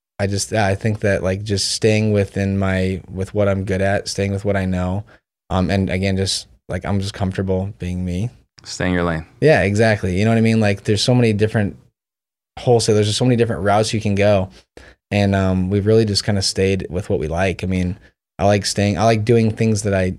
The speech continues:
Speaker 1: that I like doing, right? So I, um, when we do our rehabs and stuff like that in our Airbnbs, I love design. Like, I love
Speaker 2: Yeah.
Speaker 1: doing the design on the properties.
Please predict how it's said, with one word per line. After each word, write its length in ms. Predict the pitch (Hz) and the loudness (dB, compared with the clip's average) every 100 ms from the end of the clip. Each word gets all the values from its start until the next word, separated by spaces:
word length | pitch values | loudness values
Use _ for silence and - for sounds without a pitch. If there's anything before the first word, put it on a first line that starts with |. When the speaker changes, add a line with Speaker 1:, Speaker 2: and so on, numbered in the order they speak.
| 90 | -6
Speaker 1:
that 160 | 95 | -2
I 60 | 95 | 0
like 220 | 95 98 | 0 0
doing, 320 | 135 151 87 | 2 2 0
right? 240 | 87 98 - | 0 -2 0
So 320 | 107 92 87 - | 0 0 -4 -6
I, 220 | 95 95 | -4 -2
um, 400 | - 92 90 92 _ | -2 -2 -2 -6 _
when 140 | 110 117 | 0 2
we 80 | |
do 120 | 117 110 | 4 4
our 120 | 98 | 4
rehabs 480 | 101 101 101 90 95 | 2 2 0 -2 -2
and 100 | 95 | -2
stuff 180 | 98 95 | -2 -2
like 140 | 95 | -2
that 140 | 98 | -2
in 60 | 90 | -2
our 80 | 95 | -2
Airbnbs, 640 | 101 101 98 98 107 98 - - _ _ _ - | 0 0 0 2 2 0 -4 -16 _ _ _ -2
I 120 | 98 | 2
love 260 | 104 98 | 4 4
design. 480 | 95 92 92 90 76 - - | 2 0 -2 -2 -6 -12 -6
Like, 160 | 95 | -2
I 60 | 98 | 0
love 160 | 101 101 | 2 2
Speaker 2:
Yeah. 20 | |
Speaker 1:
doing 180 | 104 101 | 0 0
the 100 | 101 | 0
design 420 | 95 95 95 98 | 0 -2 0 0
on 100 | 92 | -2
the 80 | 92 | -2
properties. 640 | 95 92 95 98 95 92 | 0 0 0 0 0 -2